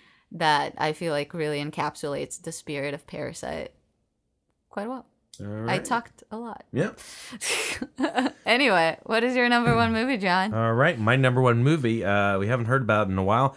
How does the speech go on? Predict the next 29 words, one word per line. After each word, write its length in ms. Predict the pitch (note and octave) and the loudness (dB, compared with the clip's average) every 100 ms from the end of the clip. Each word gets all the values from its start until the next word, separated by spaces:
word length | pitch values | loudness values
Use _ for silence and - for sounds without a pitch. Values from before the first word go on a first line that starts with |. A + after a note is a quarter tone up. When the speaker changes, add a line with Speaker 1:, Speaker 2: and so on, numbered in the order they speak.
| - | -2
Speaker 2:
It's 160 | - | -2
Parasite. 880 | - A3 A#3+ A3 - D3+ - D#3+ B2+ - - | 4 6 8 6 6 4 6 0 0 -8 0
Speaker 1:
Oh, 220 | C#4 D4+ | 4 6
yay. 1040 | D4+ C#4+ C4+ B3+ A#3+ A#3 G#3+ G#3 G3 F#3+ | 6 6 6 6 6 6 6 6 6 6
Speaker 2:
Um, 640 | C3 C#3 C#3 C#3 C#3 C#3 - | 6 6 6 6 4 2 0
yeah, 240 | G#3 G3 - - | 4 6 4 4
guys, 220 | E3+ D#3+ | 4 4
Parasite's 460 | - C3+ A2 G2 - | 4 4 4 0 0
great. 280 | E2+ D#2 - | -4 -4 -4
You 140 | C3+ D#3+ | 2 4
know 160 | D3+ | 4
Parasite's 480 | C3+ B2+ A#2+ A#2 A2 | 6 4 6 2 2
great. 260 | - A#2 A#2+ | 4 4 6
Even 400 | B2+ A2+ G#2 - | 4 4 4 2
if 180 | A2+ G#2 | 2 4
you 60 | |
haven't 200 | G#2 G2+ | 4 4
seen 220 | - G2 F#2+ | 0 -2 0
Parasite, 580 | F#2+ F#2+ - F#2+ G2 - - - | 0 0 2 2 2 -2 -18 -8
you've, 180 | G#2 F#2 G#2 G2 | -2 0 2 2
you're 100 | G#2 | 0
probably 320 | G2+ G#2 G2 F#2+ | 2 4 4 4
like, 300 | F#2 F#2 A2+ | 2 2 2
"Oh, 400 | A2+ A2+ A2 G2+ | 4 6 6 4
I 140 | F#2+ | 4
hear 160 | F#2+ E2+ | 2 0
it's 120 | - | -2
great." 240 | D#2+ D2 - - - | -4 -4 -8 -20 -4
Um, 540 | - B2+ B2+ B2 A#2 | 4 6 8 6 4